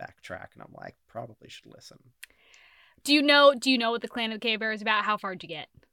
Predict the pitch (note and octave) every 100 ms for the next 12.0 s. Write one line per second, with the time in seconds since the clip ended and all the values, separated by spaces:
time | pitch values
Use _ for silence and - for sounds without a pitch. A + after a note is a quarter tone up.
0 | - C3+ C3 - _ _ - C#3+ D3+ A#2+
1 | G2+ B2 - A2 A2+ C3 B2 - G2 F2+
2 | F2 - F#2+ - F#2+ F#2 F#2 G2+ A#2+ C3
3 | B2+ C3 - C3+ C3 C3 C3 C3+ - A#2
4 | G#2 F#2 F2+ - - _ - G2 G2 F#2
5 | F2 E2+ F2 F#2+ G#2 F2+ D#2 - - _
6 | _ - F2 F2+ F2 - F#2+ E2+ - F2+
7 | E2+ F2 - E2 - F2 E2+ E2 - F#2
8 | - F2 - - - F#2 F#2+ A2 G#2+ G2+
9 | G2+ F2+ F#2 F2+ E2+ D#2+ - D#2+ D#2 -
10 | F#2+ F2+ F#2+ F#2 - F#2 C4 B3 - -
11 | - - - - - _ _ _ -